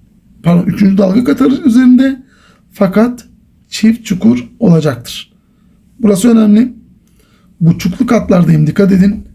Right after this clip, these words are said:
Bundan dolayı üçüncü dalga katarındayım, tamam. Fakat çift çukur noktasındayım. Şayet tam katlara bölünebilseydi, yani kırk beş ve yirmi yedi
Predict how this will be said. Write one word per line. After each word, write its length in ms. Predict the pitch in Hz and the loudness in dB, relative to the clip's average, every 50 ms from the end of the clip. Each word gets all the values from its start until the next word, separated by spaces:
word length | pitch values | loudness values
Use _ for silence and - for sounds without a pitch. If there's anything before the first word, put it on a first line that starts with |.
| _ _ _ _ _ _ _ _ _ _ _ _ _ - | _ _ _ _ _ _ _ _ _ _ _ _ _ -2
Bundan 480 | 180 160 160 165 160 190 220 247 254 247 | 0 2 4 4 2 4 4 4 4 4
dolayı 440 | 285 262 233 202 196 240 285 - - - _ _ _ _ _ _ _ _ | 4 4 4 2 2 0 -2 -4 -10 -20 _ _ _ _ _ _ _ _
üçüncü 420 | - - - - 185 190 214 247 247 | -20 -18 -6 -2 0 2 2 2 2
dalga 320 | 214 190 190 190 226 220 | 2 2 2 0 0 0
katarındayım, 600 | - 233 240 254 269 254 226 202 165 147 143 113 | 0 0 0 2 2 2 4 2 2 0 -2 -4
tamam. 440 | - 170 151 156 165 208 269 - - - _ _ _ _ _ _ | -2 -2 0 2 2 2 0 -2 -6 -16 _ _ _ _ _ _
Fakat 500 | - 220 220 - 262 311 302 - - _ _ _ _ _ _ _ _ _ _ _ _ _ | -6 -4 -4 -2 -2 -4 -4 -6 -12 _ _ _ _ _ _ _ _ _ _ _ _ _
çift 300 | - - - 233 - - | -6 -2 0 0 0 -2
çukur 280 | - - - 196 170 160 | -4 -4 -2 0 0 0
noktasındayım. 640 | 151 120 - - - - - 113 113 110 - - - _ _ _ _ _ _ _ _ _ _ _ _ _ | 0 -2 -4 -8 -8 -8 -6 -6 -6 -6 -8 -10 -14 _ _ _ _ _ _ _ _ _ _ _ _ _
Şayet 420 | - - 202 214 247 247 247 247 - | -6 -2 0 0 2 0 -2 -2 -2
tam 220 | 240 254 285 - | -2 -2 -2 0
katlara 520 | 262 262 240 247 - 233 240 262 277 - - - - - | -2 -2 -2 -2 0 0 0 0 0 -4 -8 -20 -20 -18
bölünebilseydi, 800 | - 254 285 262 202 196 220 233 240 226 208 175 - 254 254 220 | -16 -12 -4 0 2 2 4 4 4 2 2 2 2 0 2 2
yani 220 | 190 160 143 135 120 | 2 0 -2 -4 -4
kırk 260 | - 170 - - - | -6 -6 -6 -4 -2
beş 200 | 202 190 185 202 | -2 -2 0 0
ve 80 | 202 180 | 2 2
yirmi 280 | 175 170 165 175 170 | 4 4 4 4 4
yedi 360 | 165 156 139 147 208 - - | 2 0 -2 -4 -6 -6 -10